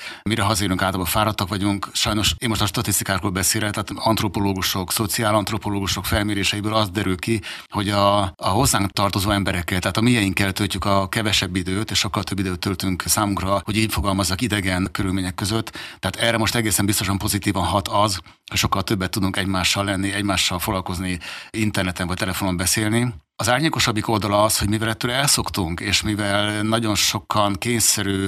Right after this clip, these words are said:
együttélésben vannak, és nagyon sokan élnek olyan urbanizált környezetben, ahol nem tehetik meg azt, hogy olyan könnyen kimozdulnak, mint mondjuk mi egy ilyen mezővárosban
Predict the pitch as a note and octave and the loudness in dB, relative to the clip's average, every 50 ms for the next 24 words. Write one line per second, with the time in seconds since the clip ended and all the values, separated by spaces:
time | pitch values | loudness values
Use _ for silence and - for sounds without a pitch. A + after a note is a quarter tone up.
0 | F2 - A2 G2 G#2 A2 - G#2 G#2 G#2 G#2 F2 F#2+ G2 F#2+ F#2+ G2 F#2 F#2 F2+ | -2 -2 -2 0 0 0 0 0 2 2 2 2 0 0 0 0 0 0 0 0
1 | F2+ F2 F2+ - - - - - G#2+ F#2+ - A#2 G#2+ A2 G#2 - - G2+ - A2 | 0 -2 -4 -6 -10 -16 -10 -4 -2 -2 0 0 -2 -2 -2 -2 -2 -2 -2 -2
2 | G2+ G#2 G#2 G2+ G#2 G2+ G2 - - - B2+ A#2+ A2+ G#2+ A2 A#2 A#2 G#2+ A2 G#2 | 0 0 0 0 0 -2 -2 -4 -6 -4 -2 0 2 2 2 2 2 2 2 2
3 | G2 - F#2+ F#2 F#2+ - - A#2 G2+ G2 G2 E2+ - G2 E2+ E2 D#2+ E2+ E2+ E2+ | 2 2 0 0 -2 -2 -2 -2 0 0 0 0 0 -2 -4 -4 -4 -4 -4 -4
4 | E2+ - - - - - A2 F#2+ G2 A2 A2+ B2+ C3 - - G#2 G2+ - - - | -6 -8 -12 -14 -8 -4 -2 0 2 2 2 2 2 2 2 2 2 0 -2 -2
5 | - G2+ G2 G#2 G2 - - G2 F#2+ G2+ G2 F#2 - A#2 G#2 F#2+ F#2 F2 - G2+ | -2 -2 0 0 0 0 0 0 0 0 -2 0 0 0 0 0 0 0 0 0
6 | G2 F#2+ F2 - G#2 F#2 F#2 F#2 F2 G2+ F#2+ F#2+ F#2+ G2 G2 F#2 F2+ G#2+ G#2 G2 | 0 0 -2 0 0 0 0 0 0 0 2 2 2 0 0 0 0 0 2 2
7 | F#2+ F2+ F2 G2 F#2+ F2+ F2 F2+ F#2+ F#2+ G2 F#2+ - A2 G#2 A2 A2+ A2 A#2 A2+ | 2 0 0 0 0 0 0 0 2 2 2 2 2 0 0 2 0 0 0 -2
8 | A2+ A2 B2 B2 B2+ B2 A2 F#2 - | 0 0 2 2 2 2 0 -2 -8